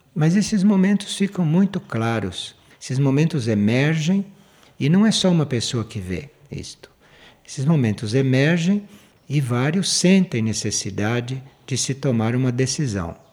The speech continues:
E esta decisão vai ser tomada em tempo hábil, não? Não tarde demais,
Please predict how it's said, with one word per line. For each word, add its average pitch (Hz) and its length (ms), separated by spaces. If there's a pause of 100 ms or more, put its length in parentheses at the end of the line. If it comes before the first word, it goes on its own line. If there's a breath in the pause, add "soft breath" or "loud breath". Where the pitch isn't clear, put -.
(400 loud breath)
E 196 200
esta 139 240
decisão 156 760 (320 loud breath)
vai 131 160
ser 147 220
tomada 151 720 (200)
em 101 120
tempo 95 1000
hábil, 110 500
não? 160 300 (100)
Não 107 200
tarde 98 420
demais, 117 800